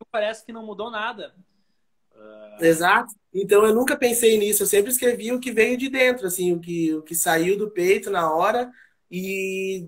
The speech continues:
Speaker 2: e até sobre o processo de composição, cara, eu não costumo sentar todo dia e compor.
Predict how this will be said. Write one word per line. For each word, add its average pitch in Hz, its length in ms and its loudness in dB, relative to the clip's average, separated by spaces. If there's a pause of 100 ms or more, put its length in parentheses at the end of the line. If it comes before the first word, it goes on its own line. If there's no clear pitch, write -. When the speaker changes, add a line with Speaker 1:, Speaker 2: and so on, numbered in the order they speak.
(140)
Speaker 2:
e 185 180 0
até 190 320 4
sobre 240 240 -2
o 233 40 -8
processo 214 440 -2
de 220 100 -8
composição, 202 720 -2
cara, 160 340 -4 (520)
eu 175 160 4
não 214 160 2
costumo 240 500 -4
sentar 196 680 0
todo 180 280 -2
dia 156 760 -4
e 156 160 -12
compor. 160 560 0